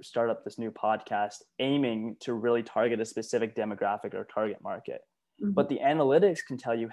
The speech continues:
Speaker 1: "Hey, I know you've really focused on targeting, you know, females eighteen to twenty-four, but actually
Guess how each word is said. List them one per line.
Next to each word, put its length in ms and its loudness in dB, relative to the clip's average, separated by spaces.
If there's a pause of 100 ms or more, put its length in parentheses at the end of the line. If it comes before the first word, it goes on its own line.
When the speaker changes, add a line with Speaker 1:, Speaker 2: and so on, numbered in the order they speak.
Speaker 1:
"Hey, 300 -2 (280)
I 60 -2
know 200 2
you've 240 4
really 500 6 (120)
focused 440 4
on 360 4
targeting, 680 2 (320)
you 60 -4
know, 80 0
females 520 2
eighteen 300 -4
to 40 -6
twenty-four, 800 0 (240)
but 120 4
actually 520 2